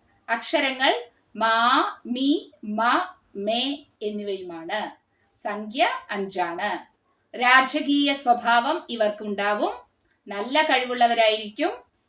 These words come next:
ഈഗോ ഉള്ളതുകൊണ്ട് ആരുടെ കീഴിലും അഡ്ജസ്റ്റ് ചെയ്യില്ല. മേധാവിത്വം എപ്പോഴും ആഗ്രഹിക്കും.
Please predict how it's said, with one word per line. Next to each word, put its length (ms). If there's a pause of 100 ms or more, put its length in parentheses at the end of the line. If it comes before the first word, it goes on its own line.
(100)
ഈഗോ 420
ഉള്ളതുകൊണ്ട് 920
ആരുടെ 640
കീഴിലും 400
അഡ്ജസ്റ്റ് 500
ചെയ്യില്ല. 600 (640)
മേധാവിത്വം 960
എപ്പോഴും 600
ആഗ്രഹിക്കും. 640